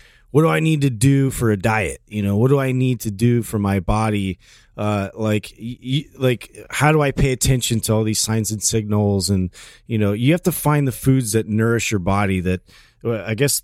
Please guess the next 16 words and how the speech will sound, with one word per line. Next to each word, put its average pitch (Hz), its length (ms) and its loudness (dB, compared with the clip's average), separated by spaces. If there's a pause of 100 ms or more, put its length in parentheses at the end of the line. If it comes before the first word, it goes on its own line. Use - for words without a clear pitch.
(160)
uh, 107 180 -12
the 113 200 -6
definition 139 520 0
was 113 120 0
to 104 100 -6
provide 127 680 -2 (420)
with 131 280 0
the 110 80 -6
food 135 400 0
or 117 320 0
other 123 200 0
substances 107 920 -2
necessary 113 580 -2
for 101 180 -8
growth, 120 500 -2
health, 117 480 -2